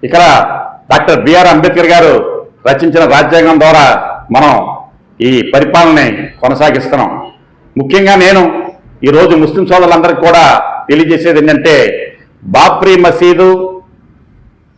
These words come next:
ఈ రామాలయ వివాదం ఏదైతే ఉందో దానికి మన భారతదేశం అత్యున్నతమైనటువంటి సుప్రీంకోర్టు జడ్జిమెంట్కి మరి ముస్లిం పర్సనల్ లా బోర్డు కట్టుబడి ఉందని చెప్పిన తర్వాత మనం దాని గురించి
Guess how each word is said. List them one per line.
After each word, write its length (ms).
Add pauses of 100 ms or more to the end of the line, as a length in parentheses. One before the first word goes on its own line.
ఈ 80 (120)
రామాలయ 380 (100)
వివాదం 380
ఏదైతే 320
ఉందో 220 (560)
దానికి 380 (520)
మన 100 (140)
భారతదేశం 640
అత్యున్నతమైనటువంటి 880 (420)
సుప్రీంకోర్టు 680 (480)
జడ్జిమెంట్కి 640 (580)
మరి 140 (380)
ముస్లిం 380
పర్సనల్ 400
లా 100 (880)
బోర్డు 280 (400)
కట్టుబడి 360
ఉందని 200
చెప్పిన 300
తర్వాత 320 (500)
మనం 220
దాని 220
గురించి 320